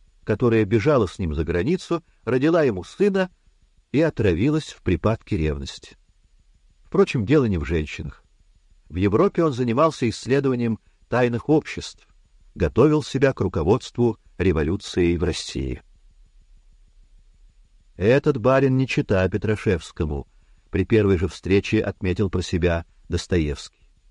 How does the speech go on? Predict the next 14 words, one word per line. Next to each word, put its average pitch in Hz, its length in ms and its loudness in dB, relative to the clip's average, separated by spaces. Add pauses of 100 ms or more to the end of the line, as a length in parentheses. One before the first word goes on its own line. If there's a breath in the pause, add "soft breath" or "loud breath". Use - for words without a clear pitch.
(640)
Спешнев - 640 -2
умел 147 300 4
производить 117 560 0
впечатление 135 760 -2 (300)
не 95 140 -4
только 127 320 0
на 120 140 -2
женщин. 90 420 -4 (840)
Он 110 160 2
сразу 165 500 0
же 151 100 -2
принялся 139 520 0
проповедовать 143 720 0
необходимость 120 720 -2